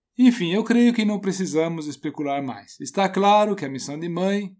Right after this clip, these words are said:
e de mulher está associada a grandes desafios. E só Deus pode salvá-la em meio às mais diversas circunstâncias que a vida lhe pode apresentar.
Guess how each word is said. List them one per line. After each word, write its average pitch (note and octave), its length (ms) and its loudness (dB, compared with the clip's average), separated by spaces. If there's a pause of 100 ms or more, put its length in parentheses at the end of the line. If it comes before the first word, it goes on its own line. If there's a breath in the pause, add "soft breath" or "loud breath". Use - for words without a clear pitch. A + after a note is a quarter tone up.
e - 80 -14
de C3 120 -8
mulher C#3 520 -8 (400)
está G#3+ 260 -4
associada F3 680 -2
a D#3 140 -6
grandes E3 600 0
desafios. D#3+ 800 -12 (960)
E C#3+ 120 -6
só A3 320 4
Deus F#3 360 4
pode D#3 240 -4
salvá-la C#3+ 680 -6
em D3+ 60 -8
meio D3+ 260 -2
às B2+ 100 -6
mais F3 300 -2
diversas D#3 480 -6
circunstâncias G3 800 -4
que - 80 -4
a F#3+ 60 0
vida D3+ 240 -4
lhe D3 100 -6
pode C#3 240 -10
apresentar. B2+ 580 -14